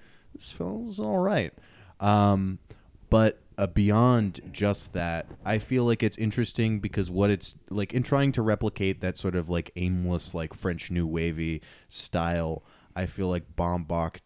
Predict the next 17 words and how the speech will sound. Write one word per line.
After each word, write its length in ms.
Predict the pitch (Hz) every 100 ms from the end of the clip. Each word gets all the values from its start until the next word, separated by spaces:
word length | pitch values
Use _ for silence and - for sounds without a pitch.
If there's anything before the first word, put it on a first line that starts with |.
| 85
deviates 520 | 92 85 87 85 -
from 240 | - 85
that 280 | 82 80 78 -
in, 160 | 87
like, 160 | 85 82
very 340 | 87 87 87
interesting 580 | - 87 87 - - 85
ways, 400 | 78 82 82 80 90
especially 520 | - 123 123 127 113
in 100 | 98
the 60 |
segment 440 | 87 90 80 82 85
where 120 | 80
Francis 440 | - 87 82 80
goes 420 | - 90 87 87 -
to 140 | 85
Paris, 500 | 82 78 71 73